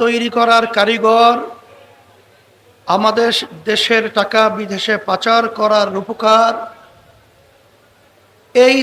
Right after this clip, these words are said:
দিনই ভেঙেছিল। সেই এক বছর পরে আজকে আমরা এখানে উপস্থিত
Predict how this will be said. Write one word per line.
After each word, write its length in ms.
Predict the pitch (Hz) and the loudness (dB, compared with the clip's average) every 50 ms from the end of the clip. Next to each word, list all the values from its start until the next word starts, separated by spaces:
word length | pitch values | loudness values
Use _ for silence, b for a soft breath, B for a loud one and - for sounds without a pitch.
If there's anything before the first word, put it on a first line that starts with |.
| 202 247 | -2 -2
দিনই 240 | 262 247 254 254 208 165 | 0 0 0 0 0 -2
ভেঙেছিল। 440 | 202 208 202 185 - - 170 151 143 - - - - - _ _ _ _ _ _ _ _ _ - - - - - - - - - - - - - - - - - - - _ _ _ _ _ _ _ _ _ _ _ _ _ _ _ _ _ _ _ _ _ _ _ _ _ _ _ _ _ - | -2 -2 -4 -4 -6 -6 -8 -10 -12 -16 -20 -20 -20 -20 _ _ _ _ _ _ _ _ _ -20 -20 -20 -20 -20 -20 -20 -20 -20 -20 -20 -20 -20 -20 -20 -20 -20 -20 -20 _ _ _ _ _ _ _ _ _ _ _ _ _ _ _ _ _ _ _ _ _ _ _ _ _ _ _ _ _ -6
সেই 160 | - - 233 233 240 | -2 0 2 2 2
এক 60 | 233 - 240 | 0 0 -2
বছর 260 | 240 240 247 262 247 247 - 226 | -2 -2 -2 -4 -4 -4 -2 -4
পরে 200 | 220 220 233 240 262 277 - - - - - _ _ _ _ _ _ _ _ _ _ _ _ _ _ _ _ _ _ _ _ _ _ _ _ _ _ _ _ _ _ _ _ _ _ _ _ _ _ _ _ _ _ _ _ _ _ _ _ _ _ - | -2 -2 0 -2 -2 -4 -6 -16 -20 -20 -20 _ _ _ _ _ _ _ _ _ _ _ _ _ _ _ _ _ _ _ _ _ _ _ _ _ _ _ _ _ _ _ _ _ _ _ _ _ _ _ _ _ _ _ _ _ _ _ _ _ _ 0
আজকে 340 | 185 220 214 - - - 262 247 240 | 0 0 2 0 -4 0 2 2 2
আমরা 220 | 240 240 247 247 247 247 254 - 208 | 2 2 2 4 4 4 2 0 -4
এখানে 240 | - - 247 240 240 233 226 | -6 -4 -2 -2 0 -2 -2
উপস্থিত 360 | - 240 254 - - - 247 | -2 -6 -8 -8 -6 -8 -8